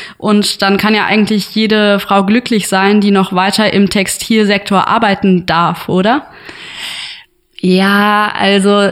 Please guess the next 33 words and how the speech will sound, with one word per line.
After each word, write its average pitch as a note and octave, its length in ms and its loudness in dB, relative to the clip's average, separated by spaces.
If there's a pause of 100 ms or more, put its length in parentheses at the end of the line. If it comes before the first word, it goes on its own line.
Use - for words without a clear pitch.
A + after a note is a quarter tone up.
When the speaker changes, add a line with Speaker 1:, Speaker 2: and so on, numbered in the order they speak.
Speaker 2:
tatsächlich G#3+ 400 0
ist G#3+ 140 -2
es G#3 120 0
ja G#3+ 220 0
auch G3+ 220 0
so, G#3+ 480 2 (480)
dass G3+ 280 0 (140)
den G3+ 240 2
Frauen G#3+ 800 4
die G3+ 540 0
Möglichkeit A3 1080 2
genommen G#3 720 2
wird, G#3+ 560 0
sich F#3+ 360 0
stärker G3+ 560 0
gewerkschaftlich G3 1000 -2
zu - 120 -2
organisieren G3 720 4
und G3 160 0
dagegen G3 260 2
vorzugehen. F#3 540 -2
Also F#3+ 160 0
in F#3 60 -2
Argentinien, C4+ 560 2 (240)
ich - 60 -18
nehme F#3+ 120 2
mal F#3+ 80 4
dieses F3+ 240 2
Beispiel, G3+ 640 0
auch - 120 -14
weil F#3+ 60 2
ich F3+ 140 -2
da F3+ 320 -2